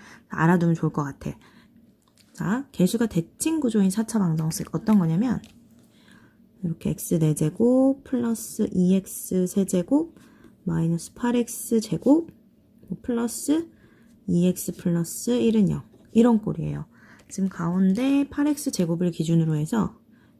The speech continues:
이, 이, 여긴 지금 일, 일이죠. 그쵸? 지금 개수가 어때?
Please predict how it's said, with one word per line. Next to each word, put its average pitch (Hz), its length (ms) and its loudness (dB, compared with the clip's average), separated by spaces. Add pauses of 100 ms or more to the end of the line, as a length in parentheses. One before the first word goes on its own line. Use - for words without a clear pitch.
(100)
이, 175 240 0
이, 285 340 2 (640)
여긴 170 180 4
지금 208 380 0 (460)
일, 311 300 2 (640)
일이죠. 247 340 2
그쵸? - 260 -6 (420)
지금 - 160 -10
개수가 180 340 2
어때? - 380 -10